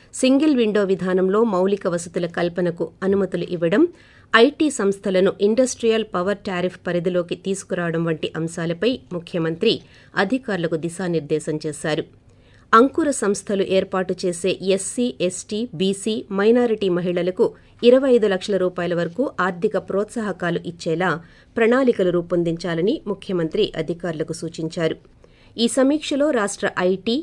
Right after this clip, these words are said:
మానవ వనరుల అభివృద్ధి శాఖ మంత్రి నారా లోకేష్ పాల్గొన్నారు. రాజ్యసభలో ఇటీవల ఖాళీ అయిన ఆరు స్థానాల ఉప ఎన్నికలకు కేంద్ర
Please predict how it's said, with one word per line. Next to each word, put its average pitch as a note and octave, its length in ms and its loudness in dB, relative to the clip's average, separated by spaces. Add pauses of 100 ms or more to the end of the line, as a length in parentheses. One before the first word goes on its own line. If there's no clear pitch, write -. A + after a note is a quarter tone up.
(140)
మానవ A3 460 4
వనరుల F3+ 440 2
అభివృద్ధి F#3 440 -2
శాఖ E3+ 340 -6
మంత్రి E3+ 420 0 (200)
నారా F3 320 0
లోకేష్ D#3 480 -4
పాల్గొన్నారు. D#3 600 -4 (1200)
రాజ్యసభలో A3+ 960 2
ఇటీవల G#3+ 440 2
ఖాళీ G3 420 0
అయిన F3+ 200 4 (120)
ఆరు G#3 220 4
స్థానాల F#3 500 0 (100)
ఉప F3+ 160 -2 (100)
ఎన్నికలకు F3 560 2
కేంద్ర F3+ 440 2